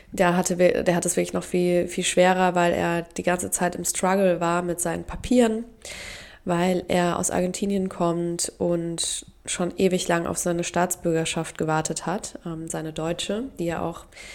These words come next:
eigentlich bekommen müsste, aber sie bisher immer noch nicht hat. <laughs> Und wir hatten uns dann zweitausendzweiundzwanzig am Ende eben dazu entschlossen zu heiraten und,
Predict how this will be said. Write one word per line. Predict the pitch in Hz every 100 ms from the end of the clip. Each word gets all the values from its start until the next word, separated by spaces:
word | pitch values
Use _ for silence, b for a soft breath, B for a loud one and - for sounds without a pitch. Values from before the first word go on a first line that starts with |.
| B B
eigentlich | - 240 285 254 240 -
bekommen | - 220 226
müsste, | 202 - 196 -
aber | 175 180
sie | 175 190 208
bisher | 285 285 320 302
immer | 330 359
noch | 226 220
nicht | 214
hat. | 220 220
<laughs> | - - - 214 - - - - - - 302 294
Und | 202 202
wir |
hatten | 214 202
uns | 196
dann | 196
zweitausendzweiundzwanzig | 180 190 190 190 185 180 170 - 190 190 190 - 180 175 180 175 - 254 - -
am | 190 175
Ende | 180 180 180
eben | - 170 170 175 - - - - - - - -
dazu | 202 185 -
entschlossen | 180 175 - 175 -
zu | 175 -
heiraten | 175 175 175 170 170 - B B B B B B -
und, | 202 175 170 160 160 160 -